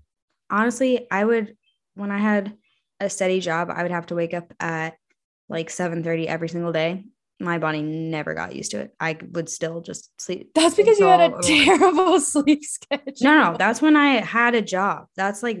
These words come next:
Speaker 1: this past year. I never got
Speaker 2: Oh,
Speaker 1: used to
Speaker 2: when
Speaker 1: it.
Speaker 2: you
Speaker 1: In
Speaker 2: were
Speaker 1: a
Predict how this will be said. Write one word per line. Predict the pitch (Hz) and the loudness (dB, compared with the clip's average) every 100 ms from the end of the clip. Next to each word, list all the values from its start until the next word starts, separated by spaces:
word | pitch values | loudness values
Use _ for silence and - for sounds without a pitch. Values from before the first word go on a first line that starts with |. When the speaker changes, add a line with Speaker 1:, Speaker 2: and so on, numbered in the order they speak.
| 170 | -6
Speaker 1:
this | 185 185 | -6 -4
past | 185 180 170 165 | -2 -2 -4 -4
year. | 165 - - _ _ _ _ | -4 -6 -18 _ _ _ _
I | 190 208 | 2 4
never | 208 208 208 214 | 6 6 4 4
got | 208 | 4
Speaker 2:
Oh, | 330 | 4
Speaker 1:
used | 320 | 2
to | 311 | 0
Speaker 2:
when | |
Speaker 1:
it. | 294 | 2
Speaker 2:
you | 302 | 4
Speaker 1:
In | |
Speaker 2:
were | |
Speaker 1:
a | 214 | 4